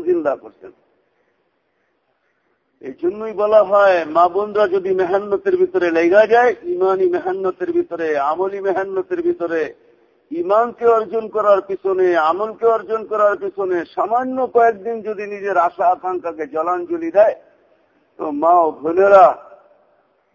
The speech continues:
দুনিয়া তো জান্নাতের জায়গা হবে, হবেই, আর এই মা বোন আল্লাহর কাছে এরকম মর্যাদাওয়ালা হবে যে এক হাদিসের ভিতরে আছে, <clears throat> সবাই আল্লাহর সাথে সাক্ষাৎ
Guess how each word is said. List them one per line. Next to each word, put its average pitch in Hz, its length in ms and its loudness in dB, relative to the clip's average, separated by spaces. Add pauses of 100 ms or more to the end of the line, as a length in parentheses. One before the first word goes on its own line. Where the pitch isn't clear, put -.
দুনিয়া 185 460 2
তো 196 180 0
জান্নাতের 185 600 0
জায়গা 175 320 4
হবে, 165 340 2
হবেই, 190 480 0 (400)
আর 139 160 0
এই 151 160 -6 (140)
মা 151 220 2
বোন 196 340 0
আল্লাহর 165 380 2
কাছে 160 280 -8
এরকম 156 500 -4
মর্যাদাওয়ালা 147 840 2
হবে 180 300 4 (800)
যে 139 80 -6
এক 151 220 2
হাদিসের 175 500 -2
ভিতরে 160 340 -2
আছে, 156 320 0 (760)
<clears throat> - 600 0
সবাই 165 340 4
আল্লাহর 170 440 2
সাথে 160 200 -4
সাক্ষাৎ 151 420 -4